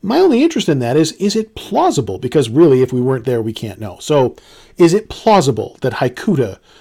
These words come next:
came from the ancient Egyptian pharaoh's bodyguards? No, it is not. I will gladly bet you ten thousand dollars that you cannot provide any substantiating evidence whatsoever that Haikuta, as taught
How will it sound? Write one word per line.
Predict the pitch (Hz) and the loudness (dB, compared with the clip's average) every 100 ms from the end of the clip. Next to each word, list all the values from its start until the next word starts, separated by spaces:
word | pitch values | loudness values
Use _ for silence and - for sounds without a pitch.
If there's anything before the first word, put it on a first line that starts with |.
| _ | _
came | - 175 160 147 | -2 2 2 2
from | 151 135 | 0 0
the | 147 | 0
ancient | 165 156 147 | -2 -2 -2
Egyptian | 135 117 135 - 131 | -4 -4 -4 -4 -6
pharaoh's | 117 131 123 120 | -2 0 0 0
bodyguards? | 117 113 98 - - - - _ _ _ | -2 -4 -6 -12 -18 -18 -20 _ _ _
No, | 107 135 160 | -4 2 4
it | 147 | 2
is | 120 | 0
not. | 110 87 - - _ _ | -4 -12 -16 -20 _ _
I | 131 143 | -2 0
will | 143 | 0
gladly | 123 135 175 185 170 | -2 0 2 4 2
bet | 139 143 139 | 2 0 -2
you | 139 | -6
ten | - 175 175 185 | -4 -4 -2 0
thousand | 165 170 147 | 2 4 4
dollars | 147 135 120 110 110 | 0 2 0 -4 -8
that | 113 147 | -8 -8
you | |
cannot | - 151 160 | -4 -2 -2
provide | 165 139 127 120 110 _ - _ - | -2 0 0 -2 -6 _ -20 _ -4
any | 180 | 0
substantiating | 190 175 143 160 147 - 143 135 | 0 -2 -4 -2 -2 0 0 2
evidence | 127 117 117 110 | -2 -4 -6 -6
whatsoever | 113 170 - 180 143 110 107 95 _ _ _ _ _ | -4 -4 -4 0 0 0 -4 -10 _ _ _ _ _
that | - 135 | -6 -6
Haikuta, | - 135 - - 240 135 - - | -4 -4 -4 -2 0 0 -4 -6
as | 131 - | -6 -6
taught | - 170 180 - | -2 0 0 -2